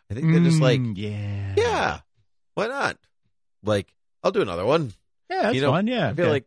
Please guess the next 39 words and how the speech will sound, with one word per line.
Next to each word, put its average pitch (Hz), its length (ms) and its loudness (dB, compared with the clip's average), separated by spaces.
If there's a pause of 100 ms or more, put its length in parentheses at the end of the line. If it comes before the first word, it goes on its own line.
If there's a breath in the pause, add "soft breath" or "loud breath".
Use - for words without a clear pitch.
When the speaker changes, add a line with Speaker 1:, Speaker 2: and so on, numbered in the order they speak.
Speaker 1:
for 123 100 -4
Sam 143 240 -2
Jackson, 147 380 -2
he's 110 200 -6
just 104 200 -6
like, 95 280 -4
I 92 60 -4
like 107 220 -2
the 113 80 -4
genre, 82 600 -6 (120)
and 87 260 -6
I'm 95 80 -6
having 98 200 -4
Speaker 2:
Yeah. 95 140 -12
Speaker 1:
fun, 76 380 -10
and 107 100 -10
it's 104 80 -12
a - 40 -20
paycheck, 82 500 -10
so, 85 400 -6 (380)
like, 90 160 -6 (180)
why 123 180 -2
the 131 80 0
heck 143 200 -4
not? 160 260 -4 (260)
Like, 90 300 -6 (340)
he 85 140 -8
w-, 127 180 -6
like, 104 220 -4 (300)
I 101 80 -4
mean, 107 240 -6 (380)
when 110 180 -4
they 120 120 -2
called 123 420 -6
him 95 320 -10 (360)
to, 104 220 -6
like, 95 220 -6
can, 98 220 -10 (120)
like, - 240 -8